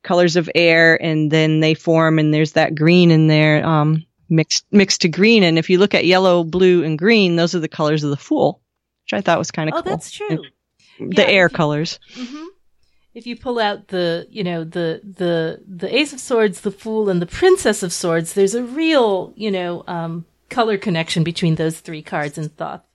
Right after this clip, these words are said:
Speaker 2: The green and the blue and the yellow all together. We haven't talked about the snake coiled round the handle, have we?
Speaker 1: Hmm. The Serpent of Wisdom. It's got
Speaker 2: Must
Speaker 1: six
Speaker 2: be.
Speaker 1: coils. Again,
Speaker 2: You know
Speaker 1: probably Teferet.
Speaker 2: Uh, yeah,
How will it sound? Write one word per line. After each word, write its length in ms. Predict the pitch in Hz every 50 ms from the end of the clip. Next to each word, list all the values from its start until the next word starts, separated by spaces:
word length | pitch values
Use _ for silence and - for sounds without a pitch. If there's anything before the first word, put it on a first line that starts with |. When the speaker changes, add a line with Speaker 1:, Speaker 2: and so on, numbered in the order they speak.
| -
Speaker 2:
The 200 | - - 190 190
green 280 | 151 170 170 175 170 165
and 100 | 165 156
the 60 | 165
blue 240 | 156 180 170 165 165
and 100 | 160 156
the 60 | 160
yellow 320 | 160 165 160 160 160 156 156
all 140 | 156 151 160
together. 500 | - 214 165 165 160 160 151 175 175 170 - -
We 140 | 220 285
haven't 280 | 349 403 440 - 302 254
talked 260 | - 277 254 254 254 -
about 300 | 185 185 185 185 180 _
the 100 | - 156
snake 480 | - - - 175 175 185 214 208 _
coiled 400 | _ - - 185 175 170 165 156
round 260 | 165 170 170 165 165
the 60 | 165 170
handle, 520 | 156 175 190 208 208 185 170 139 156 160 _
have 240 | - 185 185 175 -
we? 220 | - 196 180 _ _ _ _ _ _ _ _ _ _ _ _ _ _ _ _ _ _ -
Speaker 1:
Hmm. 480 | 233 262 262 233 208 185 165 156 151 156 170 - _ _ _ _ _ _ _ -
The 60 | 170
Serpent 420 | - - - 202 208 - - 208 196
of 120 | 190 170
Wisdom. 640 | 180 214 247 262 269 247 302 302 302 311 320 320 330 - _ _ _
It's 160 | - 185 -
got 140 | - 208 190
Speaker 2:
Must 140 | 339 - -
Speaker 1:
six 280 | - 247 165 156 - 147
Speaker 2:
be. 60 | 143
Speaker 1:
coils. 720 | - 240 240 254 262 269 285 294 285 - - - - - -
Again, 320 | 214 190 185 196 196 196
Speaker 2:
You 80 | 208 208
know 60 | 202
Speaker 1:
probably 300 | 202 214 208 202 202 214
Teferet. 600 | 202 - 233 208 - - 214 214 226 254 294 330 - - _ _ - - - - _ _ _ _ _ _ _ _ _ _ _ _ _ _ _ _ -
Speaker 2:
Uh, 480 | 240 269 277 277 277 269 262 262 254 262
yeah, 540 | 240 214 247 311 415 466 370 226 160 143